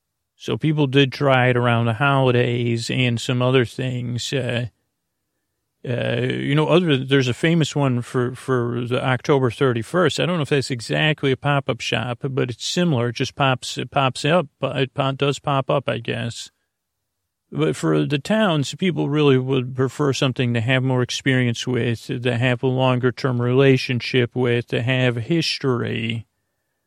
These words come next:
So they wouldn't, they say, "Well, where do I return this?" You know, that, that was the thing. Or what if this is, so it's just like, it, it was a divergent experience as far as purchasing, uh, items or eating at a restaurant.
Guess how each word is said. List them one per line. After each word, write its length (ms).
So 240
they 160
wouldn't, 400
they 100
say, 140
"Well, 160
where 180
do 120
I 60
return 580
this?" 240
You 40
know, 220
that, 240
that 160
was 180
the 120
thing. 400
Or 200
what 220
if 100
this 220
is, 180
so 160
it's 100
just 220
like, 240
it, 280
it 160
was 240
a 140
divergent 580
experience 800
as 400
far 240
as 120
purchasing, 1000
uh, 560
items 460
or 200
eating 300
at 100
a 40
restaurant. 880